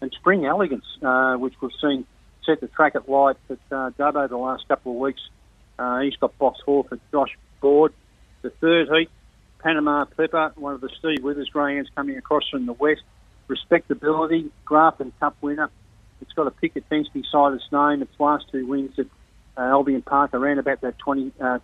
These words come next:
twenty-nine sixty mark. And this shows you the depth of the race. Now, we've seen Gypsy Della last couple of weeks,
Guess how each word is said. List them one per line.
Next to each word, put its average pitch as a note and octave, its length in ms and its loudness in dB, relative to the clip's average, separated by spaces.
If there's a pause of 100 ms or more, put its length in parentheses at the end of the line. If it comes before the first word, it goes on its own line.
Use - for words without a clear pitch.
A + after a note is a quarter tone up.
twenty-nine C3 460 -4
sixty - 280 -4
mark. C#3 260 2 (440)
And C#3 140 2
this G3+ 180 2
shows E3+ 280 4
you C#3+ 100 -2
the B2 100 -6
depth D#3 300 0
of B2+ 60 -4
the A#2+ 100 -4
race. A#2+ 300 0 (100)
Now, C3 140 -6
we've C3 200 -10
seen F3 240 -2 (240)
Gypsy C#3 300 -8
Della C3+ 240 4
last C3+ 340 2
couple B2 280 -2
of A#2 40 -8
weeks, C3 260 -4